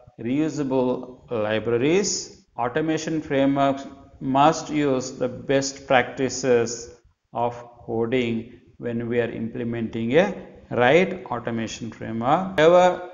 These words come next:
the things which will be developed as part of the reusable libraries or reusable functions that can be easily can be reused, and also we can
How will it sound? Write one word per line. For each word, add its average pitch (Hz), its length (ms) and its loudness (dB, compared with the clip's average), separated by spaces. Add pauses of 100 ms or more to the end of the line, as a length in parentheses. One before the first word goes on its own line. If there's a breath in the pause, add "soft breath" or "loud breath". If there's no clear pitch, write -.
(100)
the 139 240 0
things 180 400 -2
which 151 240 -2
will 165 220 2
be 156 180 0
developed 131 640 4
as 123 240 -2
part 123 240 0
of 120 160 -2
the 120 100 2
reusable 123 560 -2
libraries 120 640 0
or 110 160 0
reusable 120 640 -6
functions 127 760 -4 (380 loud breath)
that 123 300 -4
can 147 280 -2
be 143 440 -2
easily 165 1040 0 (100)
can 123 260 -2
be 120 100 0
reused, 131 720 2 (240 loud breath)
and 117 140 -6
also 175 500 -2
we 131 120 -6
can - 420 -8